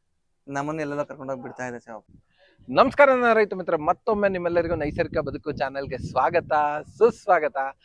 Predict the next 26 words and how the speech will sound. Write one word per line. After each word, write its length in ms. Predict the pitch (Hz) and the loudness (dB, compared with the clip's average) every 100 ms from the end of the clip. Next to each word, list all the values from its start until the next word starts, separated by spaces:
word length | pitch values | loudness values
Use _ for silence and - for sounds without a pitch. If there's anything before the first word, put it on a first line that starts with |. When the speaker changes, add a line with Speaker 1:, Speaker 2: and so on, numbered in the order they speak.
| - _ 123 | -20 _ -2
Speaker 2:
ನಾನು 440 | 143 208 233 226 | 6 8 8 4
ಇವತ್ತು 640 | 202 170 165 - 170 165 165 _ _ | 4 4 2 0 -4 -4 -6 _ _
ಮತ್ತೆ 580 | 127 185 - - 262 262 190 - _ _ | 8 8 8 8 10 10 4 -16 _ _
ನಮ್ಮ 200 | 147 151 | -2 2
ಪ್ರತಾಪ್ 380 | 151 165 202 208 | 2 6 6 8
ಸರ್ 160 | 214 196 | 8 8
ಹತ್ರ 200 | 175 170 | 8 4
ಬಂದಿದ್ದೀನಿ. 460 | 165 185 190 185 | 4 6 4 4
ಅವ್ರು 380 | 196 156 180 196 | 6 6 6 4
ಈ 100 | 190 | 0
ಸತಿ 300 | 180 180 180 | 0 2 2
ಜಾತ್ರೆಗೆ 720 | 131 147 185 - 214 175 180 | 4 6 6 6 2 6 6
ಒಂದಲ್ಲ, 580 | 196 151 185 208 202 202 | 6 4 2 6 8 10
ಎರಡಲ್ಲ, 520 | 180 165 196 196 190 | 8 6 6 6 6
ಮೂರಲ್ಲ, 460 | 175 180 208 180 185 202 147 | 4 4 4 8 10 8 6
ಐದು 320 | 139 233 254 226 | 0 2 2 2
ಜೊತೆ 320 | 190 190 202 | 2 -2 -2
ಎತ್ತುಗಳನ್ನ 380 | 160 185 202 185 | -2 -2 0 2
ಹಾಕ್ತಾ 280 | 180 - | 2 2
ಇದಾರೆ. 480 | 170 165 202 - - _ | 4 6 4 2 -18 _
ಬನ್ನಿ, 200 | - 269 | 6 10
ಯಾವ 200 | 247 190 | 10 10
ತರ 140 | 233 254 | 10 6
ಇದೆ 240 | 233 220 | 8 8
ಈ 20 | |
ಎತ್ತುಗಳು, 580 | 180 170 185 202 202 202 | 6 4 2 4 4 2